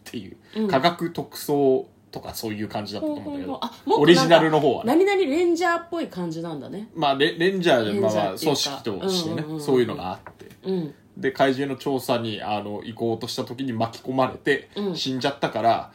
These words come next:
Speaker 2: うん。
Speaker 1: 「ごめん、ごめん」っつって。
Speaker 2: え、誰が死んじゃうの？
Speaker 1: あの、その家督隊の早田隊員って人が、
Speaker 2: うん。あ、そうなんだ。
Speaker 1: あの、
Speaker 2: うん。
Speaker 1: 「代わりに、あの、僕が融合することで、
Speaker 2: うん。
Speaker 1: あの、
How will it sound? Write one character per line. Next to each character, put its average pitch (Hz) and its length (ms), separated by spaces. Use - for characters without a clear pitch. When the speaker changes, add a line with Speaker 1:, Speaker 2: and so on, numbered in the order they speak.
Speaker 2:
う 190 60
ん。 196 80
Speaker 1:
「ご 180 60
め 180 100
ん、 180 40
ご 165 60
め 160 120
ん」 151 60
っ - 60
つ - 180
っ - 40
て。 - 140
Speaker 2:
え、 220 40
誰 349 200
が 240 100
死 196 140
ん 175 40
じ 170 80
ゃ 170 60
う 147 60
の？ 135 80
Speaker 1:
あ 135 100
の、 104 280
そ 110 160
の 98 100
家 - 140
督 - 220
隊 127 200
の 226 260
早 120 180
田 - 100
隊 90 320
員 92 60
っ - 20
て - 120
人 214 200
が、 - 100
Speaker 2:
う - 20
ん。 - 40
あ、 - 40
そ 381 100
う 311 80
な 190 120
ん 165 80
だ。 156 140
Speaker 1:
あ 214 160
の、 196 80
Speaker 2:
う 185 40
ん。 - 40
Speaker 1:
「代 156 120
わ 165 80
り 170 80
に、 170 200
あ 131 200
の、 127 360
僕 131 300
が 165 160
融 123 260
合 135 160
す 135 140
る 131 60
こ 147 120
と 139 120
で、 123 340
Speaker 2:
う 202 60
ん。 202 240
Speaker 1:
あ 113 100
の、 110 180